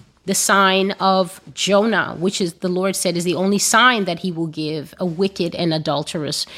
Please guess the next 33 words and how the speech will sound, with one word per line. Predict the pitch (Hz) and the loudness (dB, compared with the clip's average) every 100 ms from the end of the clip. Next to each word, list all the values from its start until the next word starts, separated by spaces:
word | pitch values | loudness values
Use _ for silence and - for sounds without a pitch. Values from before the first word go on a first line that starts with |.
| - - | -12 -2
generation. | 196 185 170 170 - 143 117 | 2 2 2 0 -4 -6 -8
And | - 190 202 | -4 2 2
the | |
sign | 202 220 220 254 | 4 4 4 2
of | 226 | 0
Jonah | 185 175 180 | 0 -2 -2
is | 170 165 | -2 -4
basically | 160 165 - 190 190 | -2 -4 -4 -6 -6
that | 175 165 | -4 -4
Jonah | - 190 196 208 | -2 2 4 2
spent | - - 160 - | -2 -4 -6 -8
three | - 220 220 | -8 -4 -2
days | 190 170 170 | 0 0 -2
in | 180 | -2
the | 170 | -4
belly | 160 170 165 165 | 0 0 0 0
of | 170 | 0
the | 190 | -2
whale, | 180 170 156 151 | -2 -4 -4 -4
and | 151 170 170 | -4 -2 -2
so | - 190 | 0 0
this | 180 180 - | -2 -6 -4
earth | 180 175 - | -4 -4 -4
shall | - - 170 | -4 0 0
be | 165 | 0
dark, | 151 175 190 220 - - _ _ - | -4 2 4 4 2 -4 _ _ -8
the | |
Lord | 180 175 165 | -4 -4 -4
says, | - 147 156 160 - - - | -4 -4 -6 -8 -12 -20 -6
at | 185 185 - | -4 -4 -4
a | 185 | -6
time | - - 208 214 220 | -4 -2 2 2 0
period | - 165 156 156 - | -2 -4 -2 -4 -8